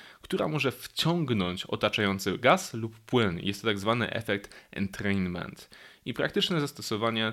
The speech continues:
to jest nebulizacja albo właśnie jet ventilation, czyli efekt Venturiego, niskie ciśnienie wywołuje siłę ssącą, siła ssąca wciąga otaczający gaz lub płyn. No i to właściwie są te prawa, które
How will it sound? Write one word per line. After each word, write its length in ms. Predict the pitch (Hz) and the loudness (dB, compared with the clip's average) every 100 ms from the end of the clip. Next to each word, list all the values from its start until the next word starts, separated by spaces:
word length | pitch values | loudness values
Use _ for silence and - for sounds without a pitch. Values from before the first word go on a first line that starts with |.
| - | -2
to 80 | 101 | -2
jest 160 | - | 0
nebulizacja 760 | 101 95 98 127 165 156 123 - | 0 0 0 0 0 0 0 0
albo 280 | 143 127 | -2 0
właśnie 320 | 98 98 - 87 | 0 -2 -4 -4
jet 240 | 92 87 - | -4 -6 -10
ventilation, 720 | 98 95 95 98 95 - - | -6 -4 -2 0 0 0 -6
czyli 260 | - 104 - | -6 -6 -4
efekt 300 | 123 160 113 | -4 -4 -2
Venturiego, 720 | 120 120 123 120 113 110 104 117 | -4 -4 -2 -2 0 0 -2 -4
niskie 380 | 151 190 - | -4 -4 -6
ciśnienie 500 | 151 135 - 123 120 | -6 -8 -10 -6 -4
wywołuje 420 | 101 95 87 90 95 | -4 -4 -4 -4 -4
siłę 280 | - 92 | -2 -2
ssącą, 540 | 156 - 131 123 110 107 | -2 -4 -6 -6 -8 -6
siła 280 | - 131 113 | -2 -2 -2
ssąca 360 | 107 104 98 | -4 -6 -6
wciąga 680 | - - - 147 151 120 101 | -10 -12 -4 -2 0 2 2
otaczający 580 | 98 98 98 98 - 95 | 2 -2 -2 -2 -4 -6
gaz 240 | 95 - | -6 -6
lub 200 | 92 - | -10 -10
płyn. 240 | - - - - - - - - - - - - - - - - - - - | -12 -10 -12 -18 -18 -18 -18 -20 -20 -20 -20 -20 -20 -14 -14 -14 -20 -20 -8
No 80 | 117 | -6
i 40 | |
to 160 | 113 - | -4 -4
właściwie 420 | 190 180 180 175 | -4 -4 -4 -4
są 180 | 165 151 | -2 -4
te 180 | - 180 | -4 -4
prawa, 400 | - 151 165 151 | 0 2 2 0
które 540 | - 135 131 120 | -2 2 4 4